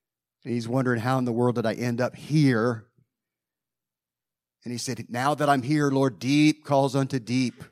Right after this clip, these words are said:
at the noise of your waterspouts and your crashers falling over my head." Amen. So it's a picture of a spirit-to-spirit conversation.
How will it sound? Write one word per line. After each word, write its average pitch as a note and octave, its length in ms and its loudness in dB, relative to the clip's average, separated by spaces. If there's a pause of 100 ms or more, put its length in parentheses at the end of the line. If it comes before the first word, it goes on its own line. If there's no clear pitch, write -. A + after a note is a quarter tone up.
(480)
at A2 80 -16
the G#2 100 -10
noise A#2+ 360 -2
of A#2+ 60 -6
your A#2+ 120 -2
waterspouts A2+ 720 -4
and G#2 100 -8
your G#2+ 160 -8 (360)
crashers A2+ 640 -4 (420)
falling A2+ 440 -2
over A2+ 240 -4
my G#2+ 220 -4
head." G#2 360 -4
Amen. G#2 440 -6 (880)
So - 120 0
it's D3 120 0
a D3 80 -2
picture D#3 480 2
of C3 240 2 (580)
a B2 100 -6
spirit-to-spirit D3+ 1300 2
conversation. C3 1120 -2